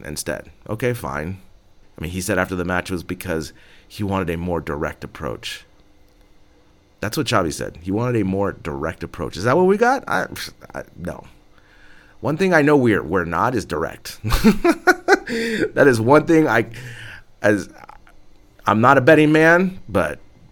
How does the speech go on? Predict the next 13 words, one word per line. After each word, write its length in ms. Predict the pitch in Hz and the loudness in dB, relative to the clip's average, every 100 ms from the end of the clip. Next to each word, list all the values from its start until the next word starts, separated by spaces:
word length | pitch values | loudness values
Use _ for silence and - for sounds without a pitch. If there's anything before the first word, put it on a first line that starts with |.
| - | -10
one 240 | 92 117 | 0 2
thing 180 | 143 147 | 2 2
we 180 | 131 131 | 4 6
are 180 | 117 92 | 6 4
definitely 560 | - 131 127 147 135 | 2 0 0 -2 0
not 440 | 113 107 135 156 - | 0 2 2 0 -4
is 160 | 101 | 0
our 100 | 101 | 0
attack 340 | 92 117 117 120 | 0 0 0 -2
is 180 | 87 76 | -6 -4
not 580 | 95 98 101 - - | -2 2 0 -2 -10
direct. 580 | 90 92 73 52 - - _ - | -6 -6 -6 -10 -12 -14 _ -12
Okay? 320 | 87 87 90 | -6 -4 -4